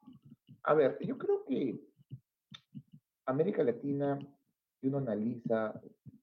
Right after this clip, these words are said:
Am-, América Latina se encuentra inserta en un mundo que plantea serios retos.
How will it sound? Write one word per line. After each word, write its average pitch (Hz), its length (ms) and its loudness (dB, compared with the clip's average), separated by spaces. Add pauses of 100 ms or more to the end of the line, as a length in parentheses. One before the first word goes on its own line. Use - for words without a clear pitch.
(680)
Am-, 151 220 4
América 185 440 4
Latina 139 300 4
se 123 60 -4
encuentra 120 320 -2
inserta 123 460 2
en 117 60 2
un 120 160 0
mundo 117 680 2 (240)
que 117 100 4
plantea 113 680 2
serios 113 340 6
retos. 92 340 -4